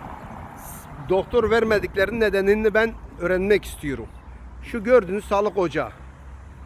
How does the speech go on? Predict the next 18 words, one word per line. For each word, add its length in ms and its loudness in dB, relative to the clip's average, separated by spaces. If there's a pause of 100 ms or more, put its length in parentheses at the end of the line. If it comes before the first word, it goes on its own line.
(260)
Mithat 320 0
Paşa 240 2
Aile 300 2
Sağlığı 320 2
Ocağı 420 2
vardı 500 2 (380)
ve 180 2
burada 200 2
doktorları 500 0
çektiler. 380 -8 (320)
Sen 180 2
çekim 360 0
yap 180 6
canım. 320 0
Ben 120 0
de 40 0
olanı 280 -2
anlatayım. 360 -10